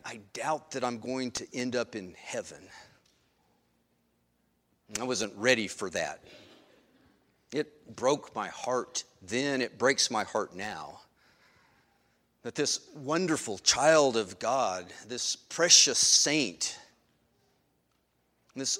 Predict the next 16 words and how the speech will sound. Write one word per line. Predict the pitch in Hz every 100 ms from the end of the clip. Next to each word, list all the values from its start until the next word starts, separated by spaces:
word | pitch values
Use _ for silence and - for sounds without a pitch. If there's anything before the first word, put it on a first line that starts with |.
| -
woman | 139 135 160 151 123
that | 120
reflected | 127 120 - 147 - 135 131 -
all | 139 160 165 160 143 117
of | 95
the | 104
fruits | - - 160 160 -
of | 139 117
the | 110
Spirit, | - 143 131 113 - 110
didn't | - 160 175 165 143
feel | - - 147 143
secure | 139 - 127 - 131 123 120 113 107 - _
in | 113 104
her | 104
future. | - 101 90 - 76